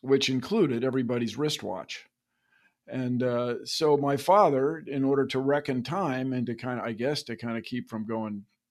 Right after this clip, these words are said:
crazy, uh, became fascinated with the motion of the sun, the,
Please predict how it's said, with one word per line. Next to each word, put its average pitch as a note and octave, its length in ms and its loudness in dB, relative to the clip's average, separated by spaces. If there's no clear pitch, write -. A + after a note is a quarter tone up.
crazy, A#2+ 500 -6
uh, C3 180 -2
became D3 460 0
fascinated C3+ 760 2
with B2 220 -2
the B2+ 60 -2
motion A#2+ 420 0
of G2+ 120 -6
the G#2+ 60 -10
sun, D3+ 540 -4
the, G#2 380 -6